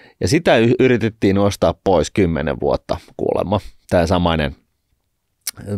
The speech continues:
pääomasijoitusyritys, joka sitten sen osti veksi. Ja, ja tota,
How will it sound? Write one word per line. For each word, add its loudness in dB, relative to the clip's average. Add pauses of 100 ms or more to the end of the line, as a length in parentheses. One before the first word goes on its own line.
pääomasijoitusyritys, -2
joka -2
sitten -6
sen 0
osti -2
veksi. -8 (880)
Ja, 0
ja 2
tota, 0